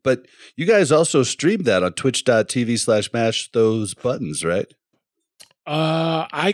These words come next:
Speaker 2: can't. We streamed last night.
Speaker 1: Oh, I
Speaker 2: Um,
Speaker 1: thought, I thought that's what you were talking about was last
Speaker 2: Yeah, we
Speaker 1: night.
Speaker 2: streamed last night. I don't think we streamed Sunday. Uh,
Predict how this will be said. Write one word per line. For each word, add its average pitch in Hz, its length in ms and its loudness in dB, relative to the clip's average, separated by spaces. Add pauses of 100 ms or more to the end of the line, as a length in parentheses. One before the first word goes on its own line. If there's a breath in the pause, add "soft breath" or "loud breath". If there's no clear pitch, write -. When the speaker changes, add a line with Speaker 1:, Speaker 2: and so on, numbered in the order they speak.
Speaker 2:
can't. 214 440 -6
We 214 140 2
streamed 214 560 -8
last 127 420 0
night. 107 540 -4 (440)
Speaker 1:
Oh, 113 180 2
I 113 80 4
Speaker 2:
Um, 101 60 -4
Speaker 1:
thought, 123 220 0
I 113 140 2
thought 113 240 -2
that's 107 200 0
what 104 180 -4
you 95 80 -6
were 92 180 -6
talking 92 200 -6
about 80 180 -4
was 78 180 -8
last 85 220 -4
Speaker 2:
Yeah, 110 60 -4
we 147 100 0
Speaker 1:
night. 160 60 -2
Speaker 2:
streamed 175 200 -6
last 131 260 -2
night. 117 240 -2
I 107 180 -4 (280)
don't 160 240 -16
think 156 160 -20
we 135 100 -14
streamed 107 380 -14
Sunday. - 560 -10 (680)
Uh, 90 500 -6